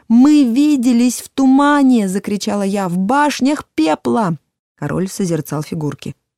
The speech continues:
нахмурился. Что-то ему не понравилось, и он чуть повернул голову. «Я говорю от имени Люка Третьего,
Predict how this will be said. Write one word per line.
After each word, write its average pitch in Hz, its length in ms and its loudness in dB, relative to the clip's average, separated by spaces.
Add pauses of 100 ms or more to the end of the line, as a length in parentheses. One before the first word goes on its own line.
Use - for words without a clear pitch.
нахмурился. 160 760 -4 (360)
Что-то 220 300 -6
ему 220 140 2
не 208 140 2
понравилось, 160 720 -4
и 180 100 -6
он 190 280 -4
чуть - 220 -8
повернул 202 460 -2
голову. 165 480 -4 (600)
«Я 214 380 0
говорю 220 680 0
от 202 240 -6
имени 226 360 4
Люка 247 400 4
Третьего, 190 680 -2